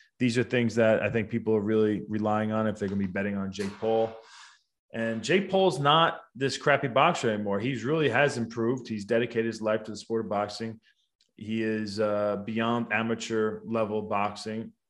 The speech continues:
I think he is a good boxer. I don't think he's great, but he's doing great things for the sport. He's making great money for himself. He's making great money for the other fighters who are fighting him and other even people on the card. Uh, so I, I'm super excited for this fight.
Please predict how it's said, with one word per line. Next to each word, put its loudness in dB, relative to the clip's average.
I -8
think -8
he -8
is -10
a -6
good -2
boxer. 0
I -10
don't -6
think -10
he's -8
great, -4
but 0
he's -4
doing -2
great 0
things -8
for -12
the -6
sport. -6
He's -10
making -6
great -2
money -4
for -10
himself. 0
He's -8
making -8
great -8
money -8
for -12
the -6
other -4
fighters -4
who -8
are -10
fighting 2
him -6
and -6
other -2
even -8
people -6
on -6
the -12
card. -2
Uh, -6
so 2
I, 6
I'm 2
super 2
excited 4
for -6
this -6
fight. -6